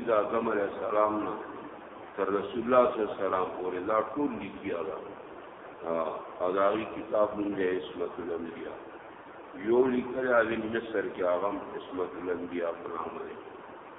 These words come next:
یو شل قرآن صاحب لیکلی او هغه چاپ شوی نه دی. ما سره مسوده وه،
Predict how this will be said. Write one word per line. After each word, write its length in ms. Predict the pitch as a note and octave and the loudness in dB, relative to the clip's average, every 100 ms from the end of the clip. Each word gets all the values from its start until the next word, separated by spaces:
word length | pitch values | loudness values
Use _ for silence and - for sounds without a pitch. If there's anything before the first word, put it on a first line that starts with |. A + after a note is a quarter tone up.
| - F#2 A2 | -12 2 6
یو 100 | C3 C3 | 6 6
شل 180 | B2 G#2 G2 | 2 0 0
قرآن 280 | G2+ A#2+ B2+ | 4 4 4
صاحب 220 | - G#2 F#2 G2 | 2 -2 -2 -4
لیکلی 320 | - G2+ G2+ | -4 0 2
او 100 | F2 | 0
هغه 300 | E2 - F2 - | -2 -4 -4 -4
چاپ 160 | E2 - - | -8 -8 -4
شوی 200 | F2 E2 E2 | -2 -2 -4
نه 60 | D#2 | -6
دی. 80 | D2+ - - - - - - - - F2 G2+ | -8 -10 -12 -12 -14 -14 -14 -14 -12 -4 4
ما 140 | A#2+ B2 A2 | 6 6 2
سره 240 | G#2+ G2+ F2 - - - - | 2 4 2 -2 -8 -10 -6
مسوده 560 | F#2 F#2 F#2+ F#2+ F#2+ A2+ | -6 -4 -2 -2 4 4
وه، 240 | A2 A#2+ | 6 6